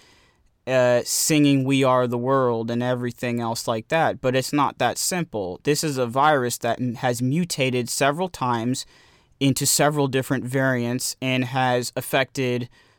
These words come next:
specific populations of people and has pretty much changed the world. It's not just going to be a, a simple thing of, "Oh, yes, let's all go back to going out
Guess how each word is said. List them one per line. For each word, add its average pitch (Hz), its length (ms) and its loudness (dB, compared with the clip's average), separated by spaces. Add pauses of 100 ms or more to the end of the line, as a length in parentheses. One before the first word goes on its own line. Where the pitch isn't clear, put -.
specific - 1000 0
populations 127 800 0
of 123 160 -8
people 120 580 -4 (640)
and 127 720 -2 (1300)
has 151 260 2
pretty 214 320 2
much 143 360 4
changed 143 420 2
the 156 60 0
world. 151 520 -2 (880)
It's - 180 0
not 208 220 2
just - 240 -4
going 135 280 2
to 127 60 -2
be 120 380 -2
a, 117 500 -6
a 127 60 -4
simple 160 420 -2
thing 214 340 0
of, 127 240 2 (300)
"Oh, 208 160 4
yes, 165 400 0
let's 156 220 0
all 147 160 4
go 139 160 4
back 135 320 0
to 143 100 -2
going 139 380 2
out 135 240 2